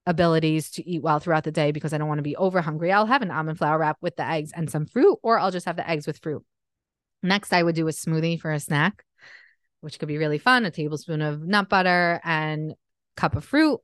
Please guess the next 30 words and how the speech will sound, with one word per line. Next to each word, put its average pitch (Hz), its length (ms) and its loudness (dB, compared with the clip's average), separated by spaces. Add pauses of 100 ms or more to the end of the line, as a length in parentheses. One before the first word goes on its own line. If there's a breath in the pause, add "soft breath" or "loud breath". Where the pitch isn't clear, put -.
(140)
unsweetened 160 400 -6
almond 208 220 -2
milk 196 320 -2
as 165 160 -6
a 151 40 -10
snack. - 260 -8 (440 soft breath)
Then 240 200 4
I 202 100 4
would 185 120 2
do 175 300 0 (120)
a 170 100 0
really 160 280 4
healthy 202 280 2
salad 175 540 4 (340 soft breath)
where 156 640 0
I 151 180 -4
put, 156 600 0 (960)
mm, 196 680 -2
probably 339 240 0
tuna, 147 400 -6 (180)
being 160 200 -2
honest, 151 500 -2 (140)
something 160 240 -4
quick, 220 360 0
unless 156 260 -4
I 147 40 -2
had 147 200 -4
salmon 156 320 -2
left 147 200 -4
over. 254 300 4